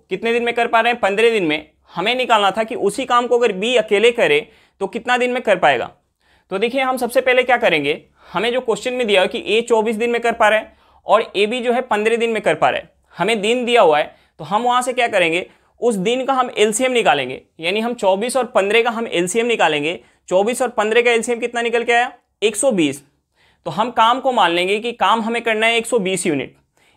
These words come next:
एक सौ बीस यूनिट काम करना है। और ए जो है एक सौ बीस यूनिट काम करने के लिए कितना समय ले रहा है, चौबीस दिन, और ए बी जो है एक सौ बीस यूनिट काम करने के लिए कितना समय ले रहा है, पन्द्रह दिन। तो हमें क्या निकालना था कि बी एक सौ बीस यूनिट काम करने के लिए कितना समय लेगा।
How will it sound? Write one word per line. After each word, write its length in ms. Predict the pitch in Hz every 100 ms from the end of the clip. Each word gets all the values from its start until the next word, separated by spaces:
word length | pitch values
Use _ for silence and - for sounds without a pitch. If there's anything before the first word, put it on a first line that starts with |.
| _
एक 120 | 214 233
सौ 140 | 285
बीस 240 | 240 254
यूनिट 260 | 262 262 254
काम 220 | 240 240
करना 220 | 240 233
है। 180 | 208 208 _ _ _ -
और 160 | 208 233
ए 360 | - 220 269
जो 140 | 269 240
है 160 | 143 156 - -
एक 140 | 226
सौ 120 | 226 254
बीस 260 | 208 240
यूनिट 240 | 262 247 240
काम 200 | 240 247
करने 240 | 233 226
के 100 | 233
लिए 100 | 214
कितना 260 | 208 220 233
समय 220 | 233 226
ले 80 | 233
रहा 80 | 240
है, 60 | 240
चौबीस 360 | 185 175 220
दिन, 300 | 185 151 180 - _ _ _
और 260 | - 220 -
ए 140 | 196 226
बी 160 | 254 262
जो 140 | 247
है 160 | 151 139 - -
एक 140 | 214
सौ 140 | - 247
बीस 260 | 196 233 247
यूनिट 240 | 240 233
काम 220 | 233 226
करने 200 | 233 233
के 80 | 233
लिए 100 | 233
कितना 220 | 233 233
समय 180 | 233 233
ले 100 | 233
रहा 120 | 233
है, 60 | 226 - _ _
पन्द्रह 300 | 160 190 233
दिन। 260 | 220 151 156 - _ -
तो 60 | 160
हमें 260 | 175 220
क्या 140 | 240 247
निकालना 300 | 240 226 226
था 100 | 247
कि 100 | 226
बी 220 | 156 185
एक 200 | 247 233
सौ 120 | 240 214
बीस 220 | 220 226
यूनिट 240 | 220 220
काम 180 | 214 208
करने 240 | 208 208
के 80 | 196
लिए 140 | 165 170
कितना 260 | 202 214
समय 240 | 214 196 160
लेगा। 280 | 127 95